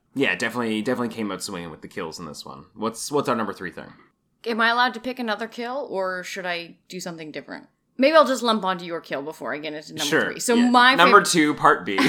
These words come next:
Speaker 2: <laughs> So one of my favorite kills is in the trailer,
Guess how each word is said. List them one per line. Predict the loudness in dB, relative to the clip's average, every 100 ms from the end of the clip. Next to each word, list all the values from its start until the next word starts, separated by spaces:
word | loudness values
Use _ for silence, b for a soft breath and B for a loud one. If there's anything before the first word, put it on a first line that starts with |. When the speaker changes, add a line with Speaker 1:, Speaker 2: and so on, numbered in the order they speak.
| 6
Speaker 2:
<laughs> | 6 6
So | 4 2
one | 4 4
of | 6
my | 6
favorite | 6 0 -2 -4
kills | -2 0 -2 -4 -6
is | -4 -4 -6 2
in | 4 6
the | 4
trailer, | 0 -2 -2 -6